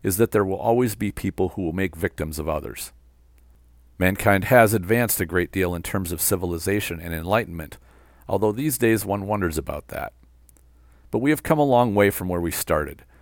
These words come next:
when you look at the broad spectrum of human history. We no longer believe it's acceptable to own human beings as property, for example.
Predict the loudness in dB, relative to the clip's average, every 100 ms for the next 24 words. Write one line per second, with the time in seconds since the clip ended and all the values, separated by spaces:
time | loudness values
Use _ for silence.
0 | -20 -8 -4 2 2 0 0 2 4 6
1 | 4 2 0 0 0 -8 -6 -4 -4 -4
2 | -6 -6 -8 -12 -14 _ _ _ -20 -20
3 | _ _ _ -2 0 2 4 4 4 2
4 | 2 0 0 -2 -4 2 2 2 -8 -8
5 | -6 -4 -4 -4 -6 -4 -4 -4 -4 -8
6 | -8 0 0 0 -6 -8 -8 -8 -8 -10
7 | -12 -16